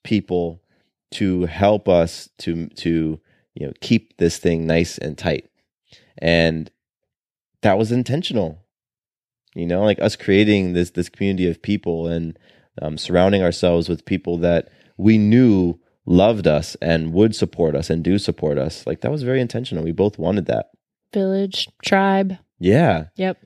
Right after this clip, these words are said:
Speaker 1: Yeah. And so that village, man, it's just, it's a powerful thing. And, like, there, those people are happy to give that time to us. And it, it, it's vice versa. When, when one of them asks, it's like, "Yeah,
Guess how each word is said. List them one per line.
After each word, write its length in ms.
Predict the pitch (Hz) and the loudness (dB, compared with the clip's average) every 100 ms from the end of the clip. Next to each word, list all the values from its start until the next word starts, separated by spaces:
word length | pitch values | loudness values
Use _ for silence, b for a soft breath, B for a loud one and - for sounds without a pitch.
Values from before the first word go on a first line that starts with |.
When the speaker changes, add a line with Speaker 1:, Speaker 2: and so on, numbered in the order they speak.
| _ _ | _ _
Speaker 1:
Yeah. 260 | 92 131 113 | 0 2 2
And 160 | 87 | 0
so 140 | 95 92 | 2 2
that 160 | 107 | 2
village, 420 | 87 110 123 87 87 | 2 4 6 4 0
man, 200 | 85 98 | -2 -2
it's 160 | 113 | -2
just, 260 | 107 87 - | -4 -4 -6
it's 220 | 107 - | -8 -8
a 40 | |
powerful 440 | - 87 87 92 87 | -8 -4 -2 -2 -6
thing. 420 | - 104 101 82 | -2 0 0 -4
And, 240 | 78 80 - _ _ _ - | -8 -10 -16 _ _ _ -6
like, 200 | 87 _ _ _ - - _ _ _ _ _ | -6 _ _ _ -20 -20 _ _ _ _ _
there, 220 | 95 117 | 2 2
those 260 | 110 139 131 | 4 2 2
people 360 | 170 170 160 | -2 0 2
are 100 | 151 | 2
happy 480 | 110 131 165 - 139 | 2 0 -2 0 -2
to 120 | - | -2
give 280 | 87 95 87 | 0 0 2
that 160 | 82 - | 0 -2
time 240 | 85 80 | -8 -10
to 120 | - | -10
us. 340 | 69 67 - - b b b | -10 -10 -12 -20 b b b
And 200 | 120 127 | 0 2
it, 160 | 123 - | 2 2
it, 240 | 90 117 90 | 2 -2 0
it's 160 | 110 | 0
vice 280 | 104 143 135 | 4 2 2
versa. 360 | 113 170 - 92 | -2 -2 0 0
When, 220 | 92 90 - | 0 -2 -2
when 200 | 98 101 | 0 2
one 140 | 131 | 2
of 80 | 104 | 4
them 240 | 104 143 | 2 2
asks, 320 | 87 82 87 | 0 0 0
it's 160 | 98 - | -4 -4
like, 320 | 90 - - | -6 -6 -18
"Yeah, 480 | - - 123 82 80 | -18 -8 -4 -4 -6